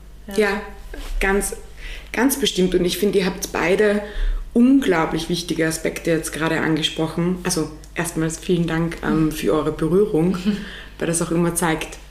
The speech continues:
Speaker 2: wie stark man den anderen spüren kann und fühlen kann. Aber, ähm, das eine, was du gesagt hast, Anna, dieses Vertrauen,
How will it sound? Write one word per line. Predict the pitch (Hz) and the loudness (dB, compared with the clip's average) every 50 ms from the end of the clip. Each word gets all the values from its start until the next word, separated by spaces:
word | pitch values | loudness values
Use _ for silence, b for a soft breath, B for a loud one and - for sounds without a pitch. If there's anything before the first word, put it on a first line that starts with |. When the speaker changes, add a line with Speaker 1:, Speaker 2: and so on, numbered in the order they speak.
| - - - | -20 -8 -2
Speaker 2:
wie | - 165 165 160 160 - - | 0 2 2 2 2 0 -2
stark | - - 160 160 160 - | -2 0 0 -2 0 0
man | 160 156 156 156 151 151 - | 0 2 2 2 0 0 -2
den | 170 160 - | -2 -2 0
anderen | 156 160 156 156 160 160 | 2 2 2 2 0 -2
spüren | - - - 202 220 240 240 | -4 0 2 2 4 4 2
kann | - 147 143 143 | 2 0 0 0
und | 147 143 | 0 0
fühlen | - 208 208 226 233 | 0 0 2 2 2
kann. | 240 - 156 156 160 156 B B B B B B B B B B B B B - | 0 0 0 -2 -2 -2 B B B B B B B B B B B B B -6
Aber, | - 170 165 165 165 165 160 165 160 156 151 151 - - | -4 0 0 2 2 4 4 4 4 2 2 -2 -2 -2
ähm, | 165 165 160 160 | 2 2 4 2
das | 156 160 151 | 2 2 0
eine, | - 165 160 180 185 | 0 0 2 2 2
was | 185 185 | 2 2
du | - 190 | 2 2
gesagt | 185 208 202 185 180 - | 2 2 0 -2 -4 -2
hast, | 185 - - - | -4 -4 -2 -2
Anna, | 165 170 165 175 190 190 185 B B B B B B B B B - - - - - - | 0 2 2 2 2 0 -2 B B B B B B B B B -20 -20 -20 -14 -2 0
dieses | 180 170 180 180 175 - | 0 2 4 2 2 2
Vertrauen, | - - - 175 175 - - 156 156 156 165 175 196 196 185 180 | -2 -2 -4 -2 -2 -2 0 2 2 4 4 4 4 4 2 0